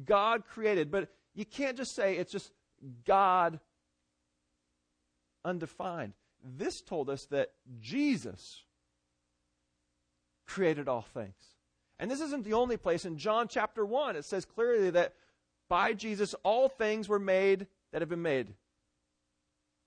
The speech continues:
You look around, anything that's made, made by Jesus. Hebrews chapter eleven says,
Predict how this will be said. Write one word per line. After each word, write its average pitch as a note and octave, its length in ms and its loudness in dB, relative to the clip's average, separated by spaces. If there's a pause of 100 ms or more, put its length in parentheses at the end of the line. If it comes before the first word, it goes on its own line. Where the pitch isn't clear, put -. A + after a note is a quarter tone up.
(880)
You G3+ 140 -12
look A#3 140 -4
around, G#3 220 0
anything G#3+ 240 2
that's G#3 120 -4
made, G3+ 180 -2
made G3+ 360 -2 (320)
by C3+ 160 -2
Jesus. D3 560 -14 (2250)
Hebrews G3 520 0
chapter G#3 340 0
eleven G#3+ 360 2
says, D#3 400 -2